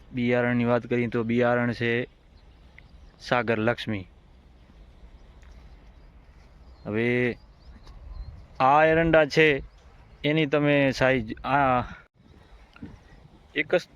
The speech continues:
એક જ દિવસે વાવેલા છે એરંડા, તો પણ તમે એમાં ફરક જોઈ લ્યો. આ જે અહીંયા થાંભલો છે ત્યાંથી તમે ફરક જોઈ લ્યો.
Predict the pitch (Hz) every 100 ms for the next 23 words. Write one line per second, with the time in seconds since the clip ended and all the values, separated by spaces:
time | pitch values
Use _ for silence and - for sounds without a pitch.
0 | - 233 - 185 160 180 165 165 156 165
1 | 165 143 139 131 127 120 131 - - -
2 | - - - - - - - - 143 147
3 | 139 147 151 151 151 127 139 147 120 135
4 | 117 104 98 - - - - - - -
5 | 123 120 123 127 131 131 143 143 139 139
6 | 127 - - - - - - - - -
7 | 139 135 131 135 120 139 123 120 139 117